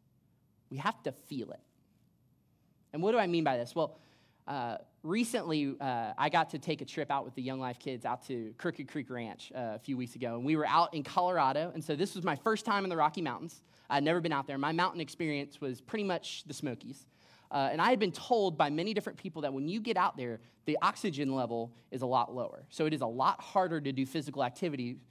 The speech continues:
when you're up in the Rockies. And so I knew that very well going up there. A lot of us knew it.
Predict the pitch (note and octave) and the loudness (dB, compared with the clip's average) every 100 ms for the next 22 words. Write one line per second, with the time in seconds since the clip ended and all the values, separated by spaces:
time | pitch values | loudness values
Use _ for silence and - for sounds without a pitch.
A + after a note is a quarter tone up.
0 | _ - C3+ A#2 A2+ B2+ G3 A3+ G#2+ C3 | _ -4 -2 -2 -4 -6 -6 -6 -8 -8
1 | C3 C#3 - - E3 A#3+ G#3+ G3 F#3 D#3+ | -4 -4 -6 -2 2 4 4 4 4 4
2 | E3+ F#3 A#2 - _ _ _ _ - D3 | 0 0 -2 -4 _ _ _ _ -4 -2
3 | D3 C3 - B2 C#3+ D3 F3+ E3 - A2+ | 0 -2 -4 -4 0 6 6 6 -2 -8
4 | G2+ | -8